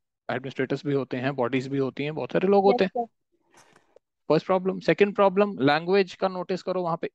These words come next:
Speaker 1: even after their retirement में स्ट्रेस कहाँ जा रहा है? वो, वो बोल रहे हैं ना कि मतलब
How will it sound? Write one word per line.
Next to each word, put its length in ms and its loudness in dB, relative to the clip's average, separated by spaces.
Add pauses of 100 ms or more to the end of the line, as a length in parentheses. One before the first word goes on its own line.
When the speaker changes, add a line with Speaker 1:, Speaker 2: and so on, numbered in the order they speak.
Speaker 1:
even 400 4
after 320 0
their 280 2
retirement 440 -2
में 120 -8
स्ट्रेस 480 -2
कहाँ 240 0
जा 180 4
रहा 120 0
है? 60 -2 (880)
वो, 280 -4
वो 340 -2 (280)
बोल 240 4
रहे 120 6
हैं 80 4
ना 100 4
कि 120 0
मतलब 420 2